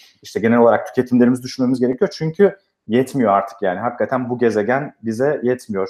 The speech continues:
Yedi milyarı aştık, sekiz milyara gidiyoruz. E, bu var. E, ketaminle ilgili de şey, e, Zekeriya Ulu şey demiş, yani ketamin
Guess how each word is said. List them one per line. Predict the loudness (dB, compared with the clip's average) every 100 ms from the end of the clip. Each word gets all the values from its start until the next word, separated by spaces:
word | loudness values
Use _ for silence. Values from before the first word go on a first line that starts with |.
| -4
Yedi | -4 -2
milyarı | 0 2 4 4
aştık, | 2 -2 -12
sekiz | -12 -6 -2
milyara | 0 0
gidiyoruz. | -2 -4 -4 -6 _ _ _ _ _ -2
E, | 0
bu | 4
var. | 4 2 -2 -18 _ 2
E, | 4 4
ketaminle | 0 0 2 2 4 2
ilgili | 2 2
de | 2
şey, | 2 0 0 -2 2
e, | 4 4 2 -2
Zekeriya | 0 2 2 4 4 4
Ulu | 2 0 -2 -4 -10
şey | 0 2
demiş, | 2 -2 -4
yani | -2
ketamin | -2 0 -2 -2